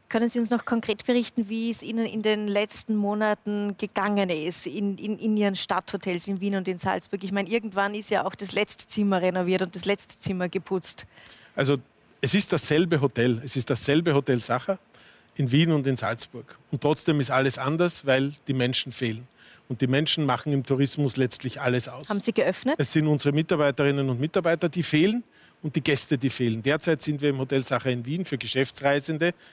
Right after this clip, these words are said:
Speaker 2: geöffnet. Das sind mal drei, mal fünf. Ich glaube, es waren noch nie sieben gleichzeitig. Also das ist von Wirtschaftlichkeit weit entfernt. Da geht's nur darum, dass man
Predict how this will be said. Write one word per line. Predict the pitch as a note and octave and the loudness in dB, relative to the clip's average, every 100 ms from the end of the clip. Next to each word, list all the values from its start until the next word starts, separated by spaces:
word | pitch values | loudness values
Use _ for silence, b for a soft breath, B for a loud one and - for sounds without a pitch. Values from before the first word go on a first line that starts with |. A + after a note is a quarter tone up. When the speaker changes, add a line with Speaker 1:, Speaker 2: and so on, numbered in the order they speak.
| B | B
Speaker 2:
geöffnet. | - C#3 C#3+ E3+ C#3+ | -2 0 2 0 0
Das | B2+ | -2
sind | - C3 | 0 2
mal | B2 A#2+ | 2 2
drei, | A2 C3 | 2 2
mal | C3+ B2 | 2 -2
fünf. | - C#3 D3 - - b b b _ - | 0 -2 -2 -4 -12 b b b _ -8
Ich | - | 0
glaube, | C3 A#2 | 0 2
es | |
waren | C3+ C3 | 0 2
noch | B2 | 2
nie | C3+ C3+ | 2 0
sieben | - C3+ C3 | 0 -2 0
gleichzeitig. | B2 G2+ - A#2+ A2 C3 - - B B | -2 -2 -6 -10 -10 -14 -18 -20 B B
Also | B2 | -2
das | C3 C3+ | 0 0
ist | C#3+ - | -2 0
von | C#3 B2+ - b | 0 0 -4 b
Wirtschaftlichkeit | C#3+ D#3 E3+ D3+ D3+ - C#3 C3+ A#2 | 0 0 2 0 0 0 0 0 2
weit | A#2 C#3+ C#3 | 2 2 2
entfernt. | C3 - A#2+ C#3 | 0 2 2 2
Da | B2+ | 0
geht's | C3 - | -2 -2
nur | C#3+ B2+ | 0 2
darum, | B2 C3 C3 B B | 2 2 0 B B
dass | - B2+ | -2 2
man | C3 A#2+ | 2 0